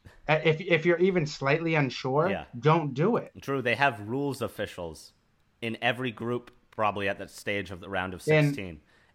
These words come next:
Speaker 1: and
Speaker 2: And
Speaker 1: this is just me too. Like,
Speaker 2: Yeah.
Speaker 1: I gotta say this last thing. I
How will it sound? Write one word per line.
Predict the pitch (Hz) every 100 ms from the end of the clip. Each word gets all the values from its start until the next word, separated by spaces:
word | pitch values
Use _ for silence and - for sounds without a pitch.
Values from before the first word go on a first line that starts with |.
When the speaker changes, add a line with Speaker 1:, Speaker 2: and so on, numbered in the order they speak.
| -
Speaker 1:
and | 156
Speaker 2:
And |
Speaker 1:
this | 180 196
is | 208
just | 180 180 -
me | 139 160
too. | 175 151 165
Like, | 143 123 -
Speaker 2:
Yeah. | 95
Speaker 1:
I | 135
gotta | 139 156
say | 151 147
this | 127 139
last | 131 131
thing. | 139 151 151 - _ _ _ _ _
I | 151 202 240 185